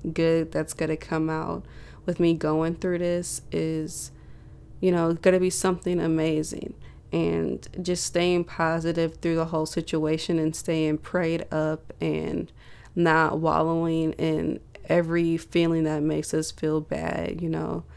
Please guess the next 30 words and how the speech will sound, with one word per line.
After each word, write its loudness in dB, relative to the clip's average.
So -6
I 2
just -4
really 2
wanted -2
to -4
give -4
y'all 0
the, -2
those 4
examples 2
and 0
just -2
encouraging 0
words -2
that -2
you're 0
gonna -2
get 0
through 0
what -2
you're -2
going -2
through. -2
Like, -8
keep 0
that 2
self-love -2
intact -4
and -2